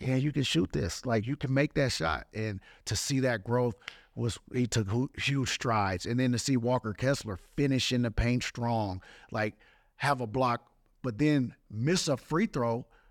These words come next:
but come back down and make two free throws. I think after the game, he was like, "Man, I was, like, eight for ten from the line or something crazy." And, uh, you know, just seeing those guys have success. People forget,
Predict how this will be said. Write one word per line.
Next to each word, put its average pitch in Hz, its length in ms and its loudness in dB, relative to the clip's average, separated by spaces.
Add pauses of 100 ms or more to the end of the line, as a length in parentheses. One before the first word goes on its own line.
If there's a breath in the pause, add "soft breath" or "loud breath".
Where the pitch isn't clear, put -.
(300 soft breath)
but 135 140 -2
come 147 220 2
back 131 220 2
down 131 240 2
and 117 100 0
make 135 200 0 (180)
two 123 180 -2
free 120 220 0
throws. 117 200 2
I 123 40 2
think 123 200 2
after 120 200 2
the 113 80 -2
game, 120 260 2
he 117 80 0
was 107 160 -4
like, 95 220 0
"Man, 135 180 -4
I 131 60 -2
was, 127 140 -4
like, 113 200 -4 (140)
eight 135 180 0
for 139 100 -4
ten 139 280 2
from 127 160 0
the 120 80 2
line 120 300 2
or 107 40 0
something 104 280 -2
crazy." 110 440 0 (500 loud breath)
And, 107 440 -2
uh, 98 300 -2 (260)
you 135 100 -2
know, 123 140 2
just 139 240 0
seeing 131 240 0
those 117 160 -2
guys 110 280 0
have 110 200 -2
success. 107 400 -4 (240 loud breath)
People 185 300 2
forget, 120 520 2